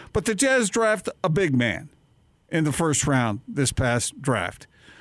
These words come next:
Well, when I'm looking at the Jazz, I'm thinking they need perimeter defense. They need wings. And they drafted a big man. Now, I don't know whose decision that was. I don't know why they did that. But I can see why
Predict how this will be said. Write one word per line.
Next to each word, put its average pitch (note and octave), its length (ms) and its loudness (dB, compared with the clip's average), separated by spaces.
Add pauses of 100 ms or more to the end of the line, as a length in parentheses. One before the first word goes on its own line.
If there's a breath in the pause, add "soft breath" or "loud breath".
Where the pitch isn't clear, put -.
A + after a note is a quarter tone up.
(160 loud breath)
Well, A3 400 0
when A#3 180 2
I'm D#4+ 160 2
looking G#3+ 260 2
at F3 140 -2
the F3+ 80 -2
Jazz, A3+ 380 2
I'm B3+ 160 2
thinking G3+ 460 -2
they C#4+ 260 2
need G3 440 2
perimeter A3+ 460 2
defense. B3 640 2
They C4 160 2
need C4+ 240 4
wings. C4 600 2 (440 loud breath)
And F#3+ 160 0
they A3 100 0
drafted A#3 540 0
a - 20 -2
big A#3+ 320 0
man. D3+ 400 2 (240 loud breath)
Now, G3+ 180 2
I A#3 120 2
don't D4+ 120 4
know A#3+ 140 4
whose G#3+ 240 4
decision F#3 540 2
that F#3+ 220 2
was. F#3 460 0
I F#3 140 2
don't G3+ 160 0
know E3 120 2
why E3 340 2
they F3 160 2
did E3+ 240 0
that. G#3 200 0 (300 loud breath)
But G#3+ 120 2
I C4+ 180 2
can B3 180 2
see C4+ 420 4
why E3+ 500 2